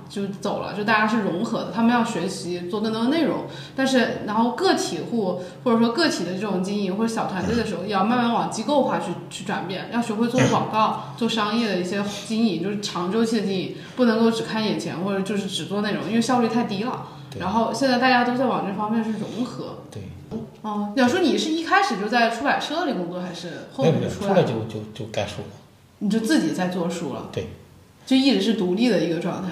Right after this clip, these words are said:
Speaker 2: 对，一直独立的。
Speaker 1: 自己，自己做，做，自己做出版。
Speaker 2: 对。
Speaker 1: 哇塞，我还以为你是
Speaker 2: 没有，没有，没有那种。
Speaker 1: 那，那其实你在选题上，你也有很有自己的
Speaker 2: 嗯，
Speaker 1: 经验。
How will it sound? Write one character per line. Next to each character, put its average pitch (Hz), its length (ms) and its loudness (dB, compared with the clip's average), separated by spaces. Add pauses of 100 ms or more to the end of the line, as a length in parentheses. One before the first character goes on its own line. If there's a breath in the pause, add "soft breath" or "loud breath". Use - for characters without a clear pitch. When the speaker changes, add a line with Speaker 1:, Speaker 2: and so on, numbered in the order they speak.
Speaker 2:
对， 98 100 -2
一 131 60 0
直 - 80 -2
独 135 40 2
立 - 20 -2
的。 - 40 -2
Speaker 1:
自 220 80 0
己， - 140 2
自 - 120 -2
己 202 120 2
做， 202 160 0
做， 185 220 0
自 - 140 -4
己 180 120 0
做 175 160 -2
出 175 160 -4
版。 - 280 -4
Speaker 2:
对。 98 120 -6 (800)
Speaker 1:
哇 185 180 -4
塞， - 160 -10 (540)
我 190 80 -6
还 208 100 2
以 240 60 8
为 220 80 8
你 180 160 4
是 208 140 0 (220)
Speaker 2:
没 120 120 0
有， 98 40 0
没 92 640 -10
有， - 20 -8
没 - 60 -6
有 - 20 -4
那 - 0 -
种。 247 140 -4
Speaker 1:
那， 302 120 2
那 269 40 4
其 240 140 0
实 262 80 4
你 - 200 8
在 262 160 6
选 247 360 -2
题 - 300 -10
上， 202 320 -2
你 185 120 -4
也 185 60 -6
有 185 80 -4
很 160 200 -10
有 175 80 -8
自 175 200 -8
己 165 100 -8
的 123 200 -8 (760 loud breath)
Speaker 2:
嗯， 110 480 2
Speaker 1:
经 180 240 2
验。 135 100 2